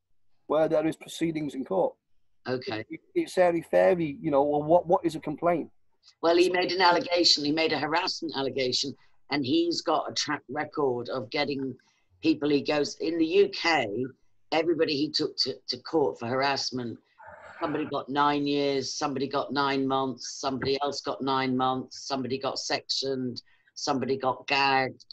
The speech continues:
Speaker 2: Do you know what I mean? He's had, he's had a hundred percent success rate up until now. And this is the Republic of Ireland I live in.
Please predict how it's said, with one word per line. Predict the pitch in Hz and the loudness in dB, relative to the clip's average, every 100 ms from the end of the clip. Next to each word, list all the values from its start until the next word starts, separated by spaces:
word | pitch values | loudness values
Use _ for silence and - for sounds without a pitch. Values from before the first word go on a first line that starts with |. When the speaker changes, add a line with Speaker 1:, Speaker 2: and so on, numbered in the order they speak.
| - | -8
Speaker 2:
Do | |
you | 147 | -4
know | 117 | -4
what | |
I | |
mean? | 147 139 | -2 0
He's | 143 131 | -2 -2
had, | - 156 131 - _ _ _ _ _ | 0 2 0 -6 _ _ _ _ _
he's | - 147 127 | -4 -2 0
had | 147 | 0
a | 131 | 0
hundred | 151 127 | 0 -2
percent | 123 - 147 131 123 | -6 -2 0 0 -4
success | - 131 - 185 165 - | -8 -6 -2 0 2 0
rate | 135 113 110 - _ | 0 -2 -4 -10 _
up | 135 127 - - - | 0 0 -6 -14 -10
until | 131 123 127 120 | -6 -6 -4 -4
now. | 131 120 78 - _ _ - - _ _ | -4 -4 -8 -20 _ _ -20 -20 _ _
And | 127 127 | -6 -2
this | 156 - | -2 -2
is | 123 | -4
the | 139 | -2
Republic | 135 139 151 127 131 | -2 0 -2 -2 -2
of | 131 | 2
Ireland | 147 139 110 101 95 | 4 4 0 -4 -6
I | 101 | -6
live | 104 90 87 | -6 -8 -12
in. | 76 | -16